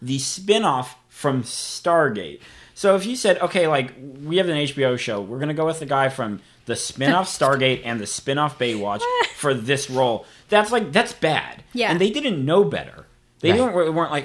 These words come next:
Speaker 1: "Ah, this guy, we, we've seen him do really good work."
Speaker 3: They
Speaker 1: And
Speaker 3: lucked out that he
Speaker 1: Yeah.
Speaker 3: wasn't an idiot.
Speaker 1: All right, <laughs> so we're gonna have a great time on this podcast. We're gonna, we're gonna recap each episode. We're gonna analyze it.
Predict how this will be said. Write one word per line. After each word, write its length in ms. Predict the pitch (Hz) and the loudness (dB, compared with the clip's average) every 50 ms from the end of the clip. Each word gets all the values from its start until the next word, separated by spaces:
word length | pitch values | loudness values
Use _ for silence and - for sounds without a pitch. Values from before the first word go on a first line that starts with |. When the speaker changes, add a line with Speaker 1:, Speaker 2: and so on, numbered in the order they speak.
| - | -4
Speaker 1:
"Ah, 200 | 156 165 160 139 | -4 -2 -2 -2
this 180 | 120 139 143 143 | -2 -4 -6 -4
guy, 240 | - 156 139 131 123 | -4 -2 -2 -2 -2
we, 160 | 117 123 127 | -2 -4 -4
we've 260 | 131 127 131 139 135 | -4 -4 -2 -4 -4
seen 220 | 135 - 175 180 165 | -4 -4 -4 -4 -2
him 220 | 143 151 127 123 | -2 0 -2 -2
do 120 | 120 127 | -2 -4
really 240 | 113 120 127 123 120 | -4 -4 -4 -4 -4
good 220 | 101 113 107 107 110 | -4 -6 -6 -6 -4
work." 260 | 123 123 123 123 120 | -4 -2 -2 -2 0
Speaker 3:
They 60 | 123 | 0
Speaker 1:
And 80 | 123 123 | 0 0
Speaker 3:
lucked 260 | 120 113 101 - - | 0 0 -2 -4 -4
out 280 | 107 90 85 - - - | -6 -6 -6 -8 -12 -12
that 100 | - 98 | -10 -6
he 120 | 185 185 | 0 0
Speaker 1:
Yeah. 140 | 175 - - | 0 2 2
Speaker 3:
wasn't 380 | 95 95 95 - 90 87 90 95 - - | -2 -4 -4 -6 -8 -10 -12 -12 -12 -10
an 140 | 110 98 | -8 -8
idiot. 320 | 95 92 87 90 92 95 - _ _ 135 | -8 -8 -8 -10 -12 -16 -20 _ _ 2
Speaker 1:
All 60 | 135 | 4
right, 180 | 127 98 90 - | 4 2 0 -2
<laughs> 120 | - - 147 | -4 -4 0
so 460 | - 247 196 185 196 185 170 160 - - | 4 6 8 8 8 6 6 2 0 0
we're 140 | 180 190 | 2 4
gonna 140 | 214 233 233 | 4 4 4
have 120 | 233 220 208 | 4 4 4
a 60 | 202 | 2
great 260 | 160 147 156 160 156 | 0 0 0 -2 -2
time 380 | 160 160 151 135 135 135 131 120 | 0 0 2 2 2 2 0 -2
on 540 | 117 127 123 123 117 113 110 110 113 113 - - | -2 0 2 2 2 2 0 -2 -4 -4 -8 -8
this 180 | 117 120 113 - | -6 -6 -6 -6
podcast. 560 | - - 117 107 107 - 117 107 104 104 - | -4 -2 -2 -2 0 -2 -2 -2 -2 -4 -4
We're 140 | 135 139 139 | -4 -2 -2
gonna, 200 | 131 131 123 113 | 0 0 -2 -2
we're 100 | 117 127 | -2 -4
gonna 300 | 135 135 131 123 110 98 - - _ _ _ _ | -4 -2 -2 -4 -6 -8 -10 -14 _ _ _ _
recap 440 | - 131 147 156 156 180 165 156 156 | -8 -6 -4 -2 2 2 2 2 2
each 180 | 165 160 151 - | 0 0 0 0
episode. 280 | 170 165 160 - 170 | -2 -2 0 0 0
We're 60 | 143 123 | 0 0
gonna 140 | 117 107 107 - | -2 -2 -4 -6
analyze 640 | - 101 107 120 123 131 135 135 131 131 131 127 | -6 -8 -6 -4 -2 0 0 2 2 2 0 0
it. 180 | 139 139 139 - | 0 -2 -2 -6